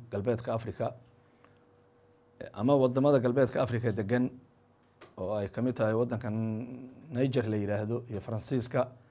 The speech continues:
waxa ka dhexeeya ayaan rabaa inaan dadka Soomaaliyeed inti, inti aan ka awoodo aan u bayaaniyo, gaar ahaan ragga da'da yar oon taariikhda aad inta badan ula socon.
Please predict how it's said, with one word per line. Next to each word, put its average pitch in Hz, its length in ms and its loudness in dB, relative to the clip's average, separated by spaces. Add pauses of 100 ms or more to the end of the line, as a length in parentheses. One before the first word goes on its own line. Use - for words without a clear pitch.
(720)
waxa 113 240 0
ka 135 100 2
dhexeeya 107 500 -2
ayaan 113 300 2
rabaa 98 340 -4
inaan 104 340 -2 (260)
dadka 117 200 -4
Soomaaliyeed 101 680 -2 (440)
inti, 123 220 -8 (240)
inti 131 280 -4
aan 113 140 -4
ka - 220 0
awoodo 104 320 0
aan 110 140 -6
u 131 80 -4
bayaaniyo, 101 580 -2 (420)
gaar 101 180 -2
ahaan 113 200 -2
ragga 113 220 0
da'da 120 320 2
yar 92 180 0 (480)
oon 104 220 -6
taariikhda 113 600 2
aad 120 360 4
inta 117 240 -4
badan 92 320 -6 (120)
ula 113 120 2
socon. 104 360 -4